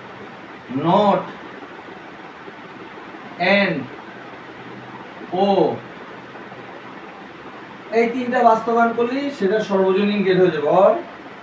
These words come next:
গেট বাস্তবায়ন করা যায়।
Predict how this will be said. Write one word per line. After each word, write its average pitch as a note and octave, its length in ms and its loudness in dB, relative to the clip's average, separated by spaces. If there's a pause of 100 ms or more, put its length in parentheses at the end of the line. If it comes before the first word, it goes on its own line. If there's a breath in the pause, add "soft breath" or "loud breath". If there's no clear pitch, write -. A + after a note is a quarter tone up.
(200)
গেট F#3+ 460 6 (1700)
বাস্তবায়ন A3 960 4 (3250)
করা F#3+ 520 8 (1300)
যায়। F#3 500 6